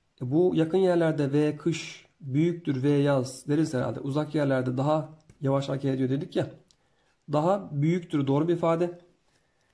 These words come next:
Peki başka ne diyeceğiz? Güneşe göre eylemsizlik momenti daha büyük müdür, küçük müdür sizce? Daha küçüktür. Neden? I eşittir M R kare eylemsizlik momentimiz M R kare. E, kış mevsiminde yakın olduğumuz için R'miz az. R azsa eylemsizlik momentimiz de az. Dolayısıyla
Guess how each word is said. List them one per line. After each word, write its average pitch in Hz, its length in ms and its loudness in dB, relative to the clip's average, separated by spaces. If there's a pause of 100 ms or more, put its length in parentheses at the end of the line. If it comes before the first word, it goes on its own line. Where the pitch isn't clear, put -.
(140)
Peki 135 220 -2
başka 160 240 0
ne 180 80 4
diyeceğiz? 170 400 0 (840)
Güneşe 170 280 2
göre 190 120 2
eylemsizlik 160 580 -2
momenti 160 400 0
daha 165 400 0
büyük 185 220 -4
müdür, 185 200 -4
küçük 180 220 -12
müdür 147 180 -2
sizce? 156 460 -4
Daha 160 200 0
küçüktür. 135 340 -4
Neden? 185 300 0 (580)
I 185 140 4
eşittir 165 360 0
M 175 100 4
R 180 60 -2
kare 170 180 0
eylemsizlik 139 340 -2
momentimiz 131 400 -2
M 143 180 0
R 147 120 0
kare. 143 360 -4 (540)
E, 131 120 -2
kış 160 180 -6
mevsiminde 175 360 2
yakın 160 200 2
olduğumuz 165 320 2
için 147 160 0
R'miz 139 320 2
az. - 340 -2 (140)
R 165 140 2
azsa 170 380 -2
eylemsizlik 160 320 0
momentimiz 131 380 -2
de 196 60 -4
az. 131 240 -4
Dolayısıyla 131 600 -4